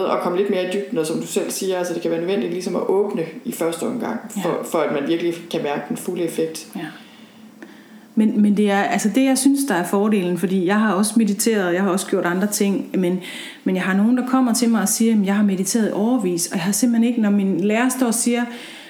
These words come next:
Speaker 2: "Træk vejret ned i maven," jeg ved ikke, hvordan jeg skal få luften
Speaker 1: Mm.
Speaker 2: derned. Jeg prøver, men... Og, og det, at man så har en mulighed for at åbne,
Speaker 1: Ja.
Speaker 2: og så får man også mere ud af noget af det andet, man laver.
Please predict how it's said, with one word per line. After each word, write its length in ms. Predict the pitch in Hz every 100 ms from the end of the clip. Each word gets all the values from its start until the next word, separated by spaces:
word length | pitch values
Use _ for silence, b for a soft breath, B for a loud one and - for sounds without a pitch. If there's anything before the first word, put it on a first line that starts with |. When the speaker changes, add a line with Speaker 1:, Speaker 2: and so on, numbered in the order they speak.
| B
Speaker 2:
"Træk 220 | - 233
vejret 200 | 247 233
ned 120 | 226
i 60 | 226
maven," 480 | 180 190 233 247 226 - -
jeg 100 | 220 208
ved 220 | 269 269
ikke, 160 | 262 262
hvordan 240 | 220 202
jeg 100 | 247
skal 140 | - 214
få 100 | 208
luften 360 | 208 196 190
Speaker 1:
Mm. 60 | 185
Speaker 2:
derned. 320 | 190 226 247
Jeg 100 | -
prøver, 440 | - 226 233 269 254
men... 280 | 196 190 B B B B
Og, 100 | 160 -
og 160 | 185 202
det, 100 | 277
at 140 | 277
man 140 | 247 214
så 120 | 254
har 240 | 254 240
en 100 | 233
mulighed 320 | 233 254 247 214
for 120 | 214
at 60 | - -
åbne, 400 | 262 262 220 123 - -
Speaker 1:
Ja. 80 | 208 202 -
Speaker 2:
og 60 |
så 140 | - 180
får 160 | 285
man 140 | 240 202
også 160 | 233
mere 240 | 254 262 220
ud 100 | 240
af 100 | 208
noget 100 | 214 247
af 60 |
det 80 | 262
andet, 200 | 277 311
man 160 | 202 165
laver. 320 | 156 165